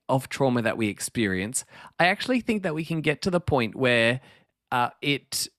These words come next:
it, we're able to think back on it, we're able to recall it,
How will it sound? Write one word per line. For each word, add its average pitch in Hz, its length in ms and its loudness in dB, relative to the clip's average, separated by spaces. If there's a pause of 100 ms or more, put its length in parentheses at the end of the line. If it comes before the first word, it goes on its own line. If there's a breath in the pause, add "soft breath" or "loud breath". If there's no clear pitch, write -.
(100)
it, 143 220 0 (460)
we're 143 180 2
able 160 240 2
to 143 640 4
think - 640 -6
back 120 300 -2
on 143 160 2
it, 233 180 -2
we're 123 160 0
able 117 160 -2
to - 160 -4
recall 110 640 2
it, 208 160 2